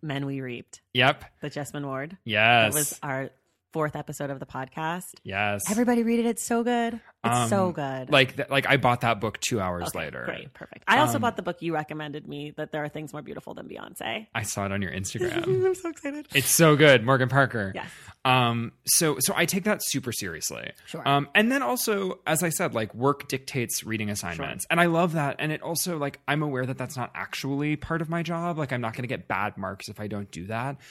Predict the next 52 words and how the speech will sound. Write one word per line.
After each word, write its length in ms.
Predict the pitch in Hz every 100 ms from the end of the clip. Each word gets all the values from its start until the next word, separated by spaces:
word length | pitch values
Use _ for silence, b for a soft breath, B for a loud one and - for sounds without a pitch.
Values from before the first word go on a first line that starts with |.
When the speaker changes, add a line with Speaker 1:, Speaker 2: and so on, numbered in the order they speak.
| B -
Speaker 2:
But 120 | 151
it 100 | 131
does 160 | 131
encourage 460 | 143 - 120 107 101
me 80 | 101
to 100 | 95
read. 520 | 90 92 113 143 147 -
And 140 | 123
Speaker 1:
Right. 80 | 123
Speaker 2:
the 80 | 127
recreation 580 | 123 127 104 98 -
of 120 | 120 117
reading 260 | 127 135
is 140 | 117 -
so, 240 | 104 101
such, 240 | - 113 - 98
so 160 | - 107
meaningful 400 | 98 107 139 135
to 100 | 160
me 140 | 185
Speaker 1:
Yes, 240 | 196 196
of 120 | 139 -
course. 240 | 135 127 131
Speaker 2:
that, 180 | 123
um, 220 | 120 113 117
that 220 | 123 131 127
makes 180 | -
me 60 | 131
feel 180 | 123 120
like 140 | 113
I'm 120 | 113
not 160 | 110 95
just 200 | 107 -
a 40 |
total 420 | - - 95 90 90
waste. 500 | 58 - - - 160
Speaker 1:
Yeah. 300 | 135 120 170 _ b b b
So 140 | 202
you 100 | 196
take 180 | 202 214
a 40 |
recommendation 640 | 208 202 190 175 156 156 156
seriously. 520 | 151 143 - 147 139
What's 280 | 143 151 -
something 260 | 165 160
that 120 | 151 139
you 180 | 143
love 220 | 131 127 127
to 120 | 120
recommend 380 | 123 127 120 131
to 80 |
people? 480 | - - - - 185